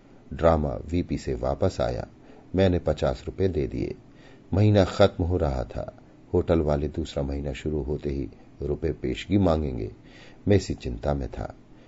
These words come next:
कि जोशी ने आकर कहा, "मैं अब माथुर के साथ रहूंगा। बेचारा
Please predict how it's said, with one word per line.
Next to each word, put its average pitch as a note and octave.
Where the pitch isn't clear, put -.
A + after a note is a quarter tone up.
कि F2+
जोशी F#2
ने E2
आकर B1
कहा, G#1+
"मैं B2+
अब B2
माथुर G2+
के -
साथ D2
रहूंगा। A#1
बेचारा F2+